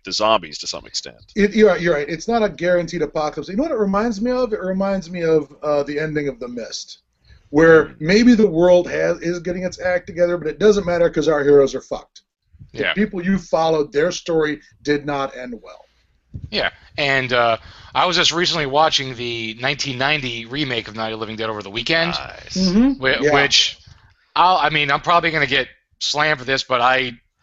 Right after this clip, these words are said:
Speaker 3: think I like that more than the original nineteen sixty-eight version. Uh,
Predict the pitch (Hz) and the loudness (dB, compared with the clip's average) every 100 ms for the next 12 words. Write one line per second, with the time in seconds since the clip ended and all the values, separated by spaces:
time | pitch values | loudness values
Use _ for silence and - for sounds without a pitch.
0 | _ _ - 160 156 147 143 139 123 123 | _ _ -10 -2 0 2 0 0 -6 -6
1 | 123 135 127 127 127 127 113 113 123 120 | -12 -4 0 0 -2 -10 -10 -8 -8 -6
2 | 120 120 127 120 127 - 110 113 113 120 | -6 -6 -6 -8 -6 -8 -8 -8 -8 -6
3 | 123 123 139 147 _ _ - - - - | -4 -4 -8 -10 _ _ -20 -20 -14 -2
4 | 117 113 110 | 2 2 2